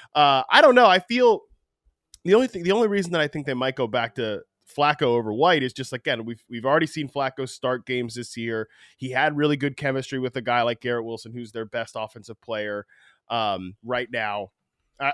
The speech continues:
uh, yeah, so I don't know. I, I think, I think it, it's either one of those guys has a higher floor just 'cause the offense is really well designed. That was crazy to me too. Is somebody in, asked Robert Saleh, like, "Are you have any thoughts of changing the play call?" It's like, "The play call? Are you, are you watching the games? Like, they, this is a really well designed offense. It, it just,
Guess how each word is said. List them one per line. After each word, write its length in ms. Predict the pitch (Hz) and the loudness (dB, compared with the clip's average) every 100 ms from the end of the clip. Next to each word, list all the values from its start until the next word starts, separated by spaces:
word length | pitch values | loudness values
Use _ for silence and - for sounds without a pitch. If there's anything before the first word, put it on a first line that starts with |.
| 156 | -2
uh, 20 | |
yeah, 240 | 165 127 120 | 0 0 -2
so 140 | 180 | 2
I 100 | 190 | 4
don't 100 | 214 | 6
know. 100 | 214 | 4
I, 200 | 151 160 - | 4 2 -2
I 120 | 143 165 | -4 -4
think, 260 | 214 220 _ _ | -6 -10 _ _
I 80 | - | -10
think 280 | 156 240 247 | -8 -8 -6
it, 80 | 220 - | -8 -6
it's 160 | 165 156 | -6 -4
either 180 | 196 160 | 0 0
one 180 | 147 175 | 2 2
of 80 | 143 | 2
those 160 | 131 | -2
guys 240 | 135 120 120 | -2 -4 -4
has 120 | 135 | -6
a 60 | 113 | -6
higher 300 | 127 135 110 | -2 -2 -4
floor 280 | - 165 147 | -8 -4 -4
just 220 | 135 - | -6 -12
'cause 140 | 131 | -12
the 120 | 113 85 | -10 -4
offense 380 | 127 170 131 110 | -2 -2 -8 -10
is 140 | 104 | -10
really 240 | 123 147 | -4 -2
well 160 | 127 127 | -2 -6
designed. 240 | 120 139 - - - - - | -4 -8 -8 -14 -14 -16 2
That 140 | 214 294 | 6 6
was 100 | - | 6
crazy 240 | 196 175 | 0 0
to 20 | |
me 60 | 170 | -4
too. 180 | - 240 | 0 0
Is 120 | - | 0
somebody 360 | 214 196 160 | 2 2 2
in, 220 | 147 151 - | -2 -4 -2
asked 320 | 151 156 - 156 | 2 2 2 0
Robert 300 | 147 143 139 | 2 0 2
Saleh, 260 | 156 135 | 2 2
like, 200 | 131 - _ _ _ | 0 -6 _ _ _
"Are 40 | 139 | 2
you 100 | 160 | 4
have 140 | 156 | 4
any 100 | 151 | 2
thoughts 300 | 139 160 - | 2 2 0
of 60 | 127 | -4
changing 260 | 165 135 | -4 -4
the 80 | 131 | -6
play 180 | - 170 | -2 -2
call?" 200 | 147 123 | 0 -4
It's 80 | 127 | -4
like, 80 | 107 _ _ | -12 _ _
"The 60 | - | -10
play 180 | 226 427 | 0 2
call? 220 | 185 151 | 2 2
Are 60 | 160 | 2
you, 180 | 240 | 0
are 120 | - 208 | 2 4
you 60 | |
watching 300 | 254 226 - | 4 2 2
the 60 | 233 | 0
games? 320 | 185 277 349 | 4 4 2
Like, 160 | 175 233 | 0 2
they, 160 | 339 | 2
this 200 | 180 311 | 0 -4
is 60 | 311 | -4
a 80 | 165 | -2
really 260 | 175 302 | 0 0
well 220 | 180 214 | 2 0
designed 360 | 220 170 208 202 | 0 -2 -2 2
offense. 480 | 214 - 127 107 - | 2 0 -4 -8 -8
It, 320 | 143 170 175 | -2 0 2
it 100 | 190 | 0
just, 160 | 202 | 0